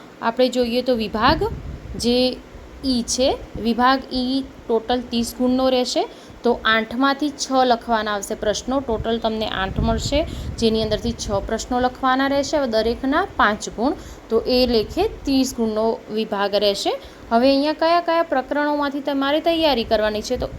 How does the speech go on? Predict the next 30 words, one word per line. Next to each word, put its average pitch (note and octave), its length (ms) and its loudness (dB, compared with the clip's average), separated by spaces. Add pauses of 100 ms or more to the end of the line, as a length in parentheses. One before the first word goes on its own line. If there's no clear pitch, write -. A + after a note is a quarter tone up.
(140)
એક, C4 240 0 (460)
બે, A3+ 120 6 (540)
પાંચ C4 380 2
અને B3+ 120 0 (180)
આઠ. - 200 -8 (280)
વિભાગ A3 320 2 (200)
ઈ A#3+ 80 0 (120)
માટે G#3 260 -2 (180)
જોઈ G3+ 340 -2
લો A#3+ 80 0 (100)
ફરી B3 340 -2
એક C4 140 -8
વખત C4+ 360 -4
કયા F3 300 0
પ્રકરણોની B3 640 0
તૈયારી C4+ 400 0
કરવાની C4+ 420 -2
છે. E4+ 160 0 (800)
પ્રકરણ G#3+ 440 2 (140)
એક, B3 260 0 (380)
બે, G#3 100 6 (540)
પાંચ A#3 380 0
અને C4 140 2 (360)
આઠ. D3+ 180 -2 (360)
તો A3 80 2 (140)
પ્રકરણ A3 480 0
એકની A3 320 -2
અંદરથી A3+ 400 -2
રહેશે A3 240 -2 (240)
એક, B3+ 180 -2